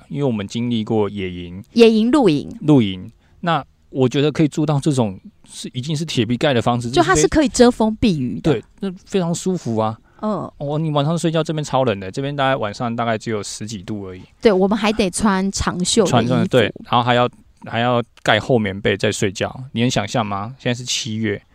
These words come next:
Speaker 1: 它是大热天，那我们是盖着厚棉被在睡觉。
Speaker 2: 对。
Speaker 1: 你晚上出去外面上厕所的时候，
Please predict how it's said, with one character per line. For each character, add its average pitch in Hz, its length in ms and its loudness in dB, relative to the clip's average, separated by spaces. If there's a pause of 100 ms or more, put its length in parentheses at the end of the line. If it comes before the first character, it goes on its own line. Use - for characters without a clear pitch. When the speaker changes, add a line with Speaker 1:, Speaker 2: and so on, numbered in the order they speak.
(540)
Speaker 1:
它 123 160 -2
是 127 220 -4
大 110 180 2
热 113 220 2
天， 113 340 -10 (140)
那 117 180 -6
我 110 140 -2
们 104 100 -6
是 - 100 -12
盖 127 160 0
着 98 120 -4
厚 131 180 2
棉 101 180 -4
被 101 160 -2
在 101 140 -2
睡 98 160 -4
觉。 98 240 -6 (300)
Speaker 2:
对。 156 140 4
Speaker 1:
你 135 60 0
晚 117 160 2
上 135 200 0
出 131 180 -2
去 113 440 0
外 127 140 2
面 120 160 2
上 117 200 -2
厕 110 160 0
所 98 200 -6
的 95 80 -8
时 98 140 -8
候， 98 260 -6